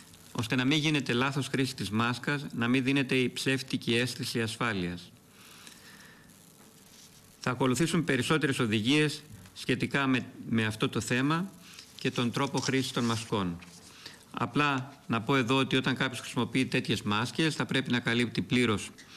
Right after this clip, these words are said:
το πρόσωπο, τη μύτη δηλαδή και το στόμα, να πλένει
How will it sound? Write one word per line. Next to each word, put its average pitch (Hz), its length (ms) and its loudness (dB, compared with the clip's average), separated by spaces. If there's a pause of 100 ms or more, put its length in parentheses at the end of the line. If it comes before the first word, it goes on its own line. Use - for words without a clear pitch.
(720)
το - 100 -2
πρόσωπο, 107 720 0 (720)
τη 107 120 0
μύτη 110 280 2
δηλαδή 101 300 0
και - 120 -2
το 98 120 -2
στόμα, 127 720 0 (2000)
να 117 140 0
πλένει 139 360 2